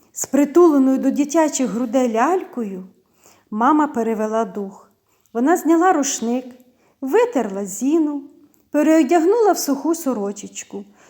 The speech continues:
Давши рушник, сказала: "Витріжи Зою, як же це ти забула її на лавці? Ніколи більше не буде такого, матусю". Про кого розповідається в оповіданні?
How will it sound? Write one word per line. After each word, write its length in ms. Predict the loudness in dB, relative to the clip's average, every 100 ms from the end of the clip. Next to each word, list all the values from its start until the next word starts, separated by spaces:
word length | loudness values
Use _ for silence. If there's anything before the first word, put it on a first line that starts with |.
| -6
Давши 420 | 2 2 2 -2
рушник, 520 | -2 -4 -4 -2 -2 -6
сказала: 640 | -8 -8 -6 -6 -8 -10 -16 _ _ -10
"Витріжи 580 | 0 2 2 0 0 0
Зою, 480 | 0 0 0 -2 -8 -14 -20 _
як 360 | 2 6 6 4
же 120 | 2
це 160 | 0 -2
ти 160 | -2
забула 480 | 2 2 6 6 6
її 180 | 4 4
на 160 | 4
лавці? 560 | 4 4 2 -6 -12 -14 -16 _ _ _ 0
Ніколи 680 | 4 4 4 6 6 6 0
більше 640 | -4 -2 -2 -4 -10 -12 -14 _ _ _ _
не 160 | 2 4
буде 320 | 4 2 2
такого, 500 | 0 -6 -4 -4 -4
матусю". 640 | -6 -8 -10 -12 -14 -16 -20 _ _ _ _ _ _ _ _ _ _ _ _ _ _ 0
Про 140 | 2
кого 320 | 6 6 8 6
розповідається 840 | 2 -2 -4 2 4 4 0 -4
в 60 | -4
оповіданні? 840 | -4 -2 -2 0 -2 -2 -8 -10